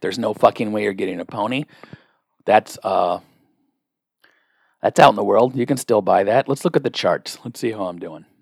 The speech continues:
on the Amazon page. Uh, okay. Uh, right now, There's No Fucking Way You're Getting a Pony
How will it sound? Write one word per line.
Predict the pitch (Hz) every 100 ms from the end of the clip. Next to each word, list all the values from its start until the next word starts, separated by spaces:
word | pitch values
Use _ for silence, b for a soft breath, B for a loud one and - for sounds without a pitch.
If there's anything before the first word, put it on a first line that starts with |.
| _ _ _ _ _ _ - - - _ _ _ _ _ _ _
on | 80
the | 85
Amazon | 87 87 87 85 82
page. | - 85 82 87 -
Uh, | - 95 87 87 87 92 _ _ _ _ _ _ _ _ _ -
okay. | 170 202 254 - _ _ _ _ _ _ _ _ _ _ _ _ _
Uh, | 135 131 123 120 117
right | 143 151
now, | 151 156 208 247 _ _ _ _ _ _ _ _ _ _ _
There's | 127 123
No | 135 135
Fucking | - 127 147
Way | 127 127
You're | 123
Getting | 127 117
a | 107
Pony | - 143 170 214